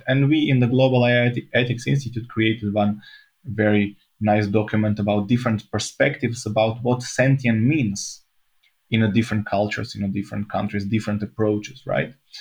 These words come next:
So then I think that this diversity, uh, gives me also the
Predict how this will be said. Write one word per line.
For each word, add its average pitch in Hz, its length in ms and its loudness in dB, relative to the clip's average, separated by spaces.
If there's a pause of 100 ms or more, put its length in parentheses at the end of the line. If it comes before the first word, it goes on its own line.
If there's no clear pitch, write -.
(140)
So 120 180 0
then 131 360 4 (220)
I 120 80 4
think 127 260 4
that 110 120 2
this 123 160 6
diversity, 120 840 2 (540)
uh, 107 440 4 (180)
gives 110 320 2
me 110 180 4
also 110 380 -2
the 104 120 -2